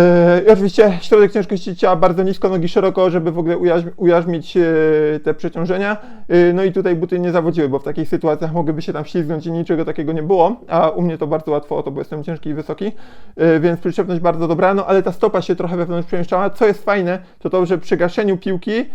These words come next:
prowadzenia tu niestety za dużo nie było, yy, ale ta, yy, ta duża połać tego materiału tak sprawia, że fajnie jest jednolite,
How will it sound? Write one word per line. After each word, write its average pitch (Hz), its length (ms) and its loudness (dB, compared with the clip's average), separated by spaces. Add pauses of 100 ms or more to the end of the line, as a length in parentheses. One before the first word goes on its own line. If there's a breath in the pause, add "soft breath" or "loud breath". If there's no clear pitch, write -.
(140 soft breath)
prowadzenia 175 480 -2
tu 185 80 -4
niestety 170 360 -6
za 165 120 -2
dużo 170 200 -2
nie 170 100 -2
było, 160 340 0 (240 loud breath)
yy, - 60 2 (340)
ale 175 260 8
ta, 175 380 4 (400)
yy, 170 80 2
ta 175 220 2
duża 180 360 2
połać 180 340 2
tego 185 200 0
materiału 185 640 2
tak 185 220 -8
sprawia, 185 320 0
że 185 160 0 (220)
fajnie 190 320 0
jest - 380 -2
jednolite, 190 760 0